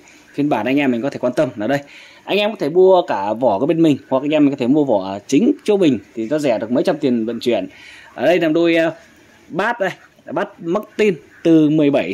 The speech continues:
cm và côn của nó sẽ là côn sáu mươi lăm anh em nhé, côn sáu mươi lăm, một cái xương nhôm chắc chắn, chắc chắn và một cái gân vải bốn sóng. Con này thì được rất nhiều anh em đánh giá chất cao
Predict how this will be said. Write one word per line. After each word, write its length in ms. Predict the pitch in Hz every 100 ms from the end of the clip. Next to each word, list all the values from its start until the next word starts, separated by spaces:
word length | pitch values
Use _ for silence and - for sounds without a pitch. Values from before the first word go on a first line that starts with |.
| -
cm 240 | 180 190 185 - -
và 220 | - 131 127
côn 320 | - 180 170
của 100 | 120
nó 260 | 120 151 -
sẽ 180 | - 175
là 120 | 165
côn 360 | - 165 165 156
sáu 260 | - 135 170
mươi 160 | 185
lăm 160 | 180 165 - -
anh 120 | 139
em 160 | 151
nhé, 140 | 147 156 -
côn 180 | - 151
sáu 140 | 131 143
mươi 60 |
lăm, 120 | 165 151 - - - -
một 140 | 127 127
cái 100 | 175
xương 240 | - 165
nhôm 240 | 165 165 143
chắc 220 | - - _
chắn, 240 | 160 147 - _ _
chắc 120 | - 156 _
chắn 240 | 135 123 294 - - -
và 240 | 127 127
một 160 | 127 135
cái 100 | 151
gân 200 | 160 156
vải 220 | 139 98
bốn 220 | 110 139
sóng. 300 | 185 147 147 - _ _ _ - _
Con 140 | - 208
này 100 | 202
thì 100 | 170
được 100 | 165
rất 120 | 233
nhiều 120 | 220
anh 100 | 180
em 160 | 196 185
đánh 140 | 185
giá 100 | 196
chất 260 | 196 277 -
cao 240 | 226 208